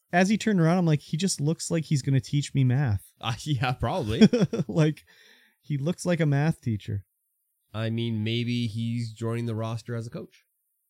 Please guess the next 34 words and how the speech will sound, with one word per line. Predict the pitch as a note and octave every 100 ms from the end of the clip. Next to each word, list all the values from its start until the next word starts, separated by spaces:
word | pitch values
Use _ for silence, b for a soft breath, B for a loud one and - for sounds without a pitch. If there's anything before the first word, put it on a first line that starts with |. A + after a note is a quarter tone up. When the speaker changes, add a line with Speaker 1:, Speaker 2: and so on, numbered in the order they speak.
| _
Speaker 1:
No, | C3+ B2 A#2
Speaker 2:
Doesn't, | A#2+
Speaker 1:
he's | B2
a | B2+
Speaker 2:
doesn't | D3+ A#2+
say | A#2
he's | A2
Speaker 1:
player. | G#2+ A2 -
I | B2+
think | C3+ E3
he's | D#3 B2+
Speaker 2:
playing. | B2
Speaker 1:
a | A2
player. | G#2+ G2+ G#2 G#2 - _ _ _ _ _ _ _ _ _ _ D#3+
I |
don't, | - -
how, | C#3
what, | - E3 F#3 _
I | D3
don't, | D3+ C#3+ B2 -
I, | A#2+ G#2+ D#3
I | C3
don't | D3 C#3+
know | C3 A#2
how | B2
do | A#2
you | A2+ A2
would | A2
be | A2+
a | G#2+
coach | - A2 A2+
for | - A2
a, | G#2+
vi-, | G#2+